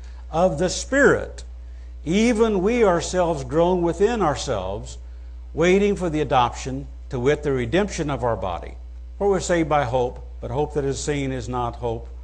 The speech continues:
For what a man sees, what does he yet hope for? But if we hope for that we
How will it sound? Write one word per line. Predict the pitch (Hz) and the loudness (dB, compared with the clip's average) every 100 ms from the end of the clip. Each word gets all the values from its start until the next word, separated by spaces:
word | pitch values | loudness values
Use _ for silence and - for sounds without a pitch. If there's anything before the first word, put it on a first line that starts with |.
| - - | -14 -12
For | - | -8
what | 117 139 | -2 0
a | |
man | 135 139 139 | 0 -2 -4
sees, | - 135 131 110 | -2 -2 -2 -2
what | 127 120 | -4 -4
does | 113 | -6
he | 120 | -4
yet | 123 | -4
hope | 123 143 | -2 -4
for? | - 107 | -6 -10
But | 95 117 | -6 -6
if | 117 | -2
we | 139 | 0
hope | 147 185 | 4 2
for | 175 147 | 2 -2
that | 143 143 | 2 2
we | 135 131 | 0 -4